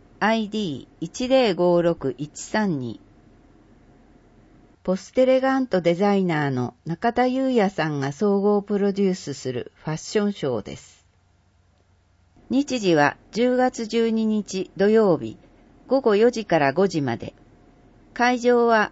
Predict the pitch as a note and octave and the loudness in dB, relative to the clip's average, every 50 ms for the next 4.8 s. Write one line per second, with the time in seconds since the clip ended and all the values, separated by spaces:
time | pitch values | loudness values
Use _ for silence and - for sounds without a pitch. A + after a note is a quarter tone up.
0 | _ _ - G3 A3+ A#3+ A#3+ A3 B3 A#3+ A3+ A3+ A3 A3 G#3+ G#3 G#3 G#3 - - | _ _ 0 0 2 2 2 0 -2 -2 -2 -2 -2 -2 0 -2 -2 -2 -2 0
1 | G3 F#3+ F#3 F3 - _ - - - F#3+ F#3 A#3+ A#3 - - - B3 B3 - A#3+ | 0 0 0 0 -4 _ -14 -12 -10 -8 -6 -6 -8 -8 -4 -2 0 0 2 4
2 | A3+ F#3+ D#3+ C#3 A2+ - G2+ G#2 - - - - - _ _ _ _ _ _ - | 4 4 4 2 0 -6 -8 -10 -12 -16 -20 -20 -20 _ _ _ _ _ _ -20
3 | _ _ - _ - - _ _ _ - _ _ - - _ _ _ _ - - | _ _ -20 _ -20 -20 _ _ _ -20 _ _ -20 -20 _ _ _ _ -2 2
4 | B3+ C4 B3+ B3+ B3+ C4 B3+ B3+ B3 B3 A#3+ A#3+ A#3 A3+ - | 4 4 6 4 4 2 0 0 0 0 2 2 2 2 0